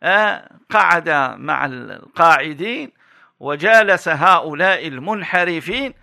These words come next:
سبحان الله العظيم، يذكرك بقول ربنا تبارك وتعالى: "وإذا خلوا إلى شياطينهم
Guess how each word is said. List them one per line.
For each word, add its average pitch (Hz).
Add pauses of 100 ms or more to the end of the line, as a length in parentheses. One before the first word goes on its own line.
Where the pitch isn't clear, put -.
(280)
سبحان 147
الله 143 (320)
العظيم، 127 (300)
يذكرك 165 (300)
بقول 151 (220)
ربنا 147
تبارك 139
وتعالى: 139 (360)
"وإذا 143
خلوا 147
إلى 139
شياطينهم 156